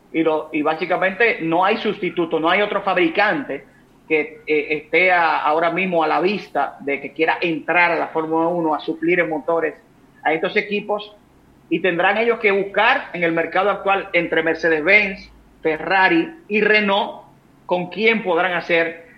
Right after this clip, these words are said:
eh, negocios. Sin embargo, la regla dice, acuérdense que Red Bull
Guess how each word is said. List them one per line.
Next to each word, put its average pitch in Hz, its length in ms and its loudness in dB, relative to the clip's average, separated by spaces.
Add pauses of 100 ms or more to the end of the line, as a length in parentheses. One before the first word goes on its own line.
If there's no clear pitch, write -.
(120)
eh, 143 360 0
negocios. 151 640 -2 (180)
Sin 185 140 -2
embargo, 208 320 2
la 190 200 2
regla 214 340 4
dice, 202 520 -2 (280)
acuérdense 196 460 -2
que 190 80 4
Red 175 260 0
Bull 185 420 0